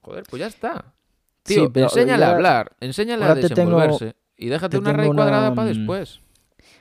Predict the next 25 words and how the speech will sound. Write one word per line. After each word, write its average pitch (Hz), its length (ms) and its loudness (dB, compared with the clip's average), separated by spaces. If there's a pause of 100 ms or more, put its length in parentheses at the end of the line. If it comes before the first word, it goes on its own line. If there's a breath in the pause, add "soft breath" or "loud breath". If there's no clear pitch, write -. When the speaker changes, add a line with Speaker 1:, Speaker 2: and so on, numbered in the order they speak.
(120)
Speaker 2:
Vale, 110 260 -4
te 107 80 -6
tengo 139 240 -2
una, 113 560 -4 (120)
otra 120 260 -8
opinión, 104 420 -8 (100)
otra, - 220 -12
por 123 140 -6
otra 120 200 -8
parte. - 360 -14 (1300 soft breath)
Sí, 160 260 0
es 143 140 0
cierto 131 440 -4 (300)
que 110 300 -10
yo 110 80 -18
estoy 180 120 -6
de 165 60 0
acuerdo 127 260 -4
con 113 160 -8
eso. 101 160 -12
La 92 100 -12
verdad 104 200 -10
que 139 100 -12
sería 117 240 -10
una, 95 640 -14